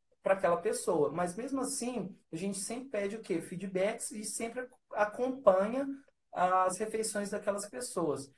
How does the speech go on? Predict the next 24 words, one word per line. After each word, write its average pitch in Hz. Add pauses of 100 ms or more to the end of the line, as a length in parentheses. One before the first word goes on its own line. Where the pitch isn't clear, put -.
(260)
Mas 190 (500)
a 208
gente 240
sempre 277
tem 262
que -
ter 226
o 226
reto-, 180
a 165
gente 202
tem 240
que 233
ver 208
o 247
retorno 202
pra 190
ver 202 (140)
evolução, 185
né? 160 (140)
Fala, 202
pô, 226 (240)
às 180
vezes 240